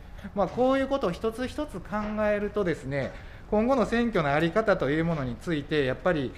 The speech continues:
あの、問うていかなければいけない。で、あの、私は、まあ、持論としては、オンライン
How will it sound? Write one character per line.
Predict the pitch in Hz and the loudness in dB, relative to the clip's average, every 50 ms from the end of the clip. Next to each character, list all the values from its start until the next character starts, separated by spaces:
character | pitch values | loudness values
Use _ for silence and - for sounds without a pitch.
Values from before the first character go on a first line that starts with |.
| - - - - - | -12 -16 -16 -8 -4
あ | 135 135 | -2 0
の、 | 135 131 131 | 0 0 -2
問 | - - 220 262 | -2 -2 -2 -2
う | 269 | 0
て | 285 294 | 0 0
い | 285 | 0
か | 311 294 | 0 0
な | 285 285 | -2 -2
け | 277 220 | -2 -2
れ | 180 156 | -2 -2
ば | 151 135 131 | -2 -2 -4
い | 135 | -4
け | - 131 | -4 -6
な | 120 110 | -6 -6
い。 | 110 - - - - - - - - | -8 -10 -12 -14 -14 -14 -14 -8 -2
で、 | 185 180 180 175 | 2 4 4 4
あ | 170 170 170 | 4 4 2
の、 | 170 170 170 180 - 180 | 2 0 0 0 -2 -2
私 | 185 220 226 262 | -2 -2 0 0
は、 | 262 254 | 2 2
ま | 233 185 | 2 2
あ、 | 147 | 2
持 | 139 160 | 0 -2
論 | 165 165 180 | -2 -2 0
と | 202 214 | 0 -2
し | 202 - | 0 2
て | 220 | 4
は、 | 233 220 196 143 113 | 6 6 6 4 2
オ | 131 160 | 0 0
ン | 165 160 | 0 2
ラ | 165 165 | 2 2
イ | 170 180 180 175 | 2 0 -2 -2
ン | 175 175 | -4 -6